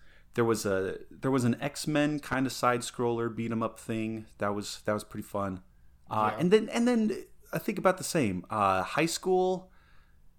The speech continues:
Speaker 1: didn't quite get into comics. Uh, in col-, and, and, and even in, in college, I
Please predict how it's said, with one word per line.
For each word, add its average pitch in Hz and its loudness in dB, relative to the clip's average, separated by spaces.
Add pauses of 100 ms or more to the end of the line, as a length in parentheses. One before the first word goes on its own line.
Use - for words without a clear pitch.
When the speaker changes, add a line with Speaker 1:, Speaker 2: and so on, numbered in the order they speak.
(240)
Speaker 1:
didn't 180 -2
quite 156 0
get 151 -2
into 156 0 (460)
comics. 143 -2 (360)
Uh, 101 6
in 123 2
col-, 175 4
and, 165 0
and, 170 -2
and 180 -2
even 175 -2
in, 120 0
in 113 -4
college, 104 2
I 120 2